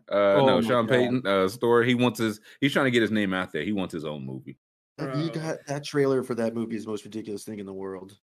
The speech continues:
Speaker 1: I wanna see the Kurt Warner movie so bad because of the trailer.
Speaker 3: The tra-,
Speaker 1: Um,
Speaker 3: oh yeah, I, the football in that is probably awful.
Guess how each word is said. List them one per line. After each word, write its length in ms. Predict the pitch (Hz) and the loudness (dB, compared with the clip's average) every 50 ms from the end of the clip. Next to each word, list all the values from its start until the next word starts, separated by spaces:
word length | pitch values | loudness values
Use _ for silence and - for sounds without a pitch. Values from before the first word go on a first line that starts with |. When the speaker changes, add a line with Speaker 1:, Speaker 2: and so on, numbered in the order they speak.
| _ - | _ -8
Speaker 1:
I 120 | - 98 | -4 -2
wanna 220 | 110 120 107 95 | 0 0 0 0
see 140 | - - - | -2 -4 -6
the 100 | - - | -6 -6
Kurt 320 | - - - 82 78 - - | -8 -8 -6 -6 -6 -6 -6
Warner 280 | 71 73 73 69 69 | -8 -8 -6 -6 -6
movie 280 | 65 69 69 65 65 65 | -8 -8 -8 -10 -10 -12
so 280 | - - - 69 65 65 | -12 -12 -10 -10 -10 -8
bad 340 | 64 65 65 64 58 57 - | -8 -6 -6 -4 -4 -6 -8
because 320 | - - - 67 62 - | -10 -12 -12 -12 -12 -12
of 60 | 57 | -14
the 80 | 55 57 | -16 -16
trailer. 560 | - - - - 57 - - 95 - - - _ _ _ _ _ - | -14 -12 -12 -12 -10 -12 -12 -14 -14 -16 -18 _ _ _ _ _ -18
Speaker 3:
The 60 | 160 | -16
tra-, 240 | 160 - - 160 139 | -16 -12 -12 -10 -10
Speaker 1:
Um, 60 | - - | -8 -8
Speaker 3:
oh 140 | 156 165 160 | -6 -6 -4
yeah, 540 | 156 147 151 143 139 139 131 117 117 107 104 110 | -4 -4 -4 -4 -4 -6 -6 -8 -10 -10 -10 -10
I, 40 | 135 | -10
the 140 | 147 170 175 | -10 -10 -12
football 460 | 170 - 196 190 185 - 226 220 220 | -12 -10 -12 -12 -10 -10 -10 -8 -8
in 80 | 208 202 | -8 -8
that 160 | 196 185 160 | -8 -8 -8
is 100 | 143 - | -8 -10
probably 460 | - - 160 151 147 143 135 120 - | -12 -14 -14 -12 -12 -12 -14 -14 -14
awful. 520 | - 123 123 117 117 _ - - - _ | -16 -16 -16 -18 -20 _ -20 -20 -20 _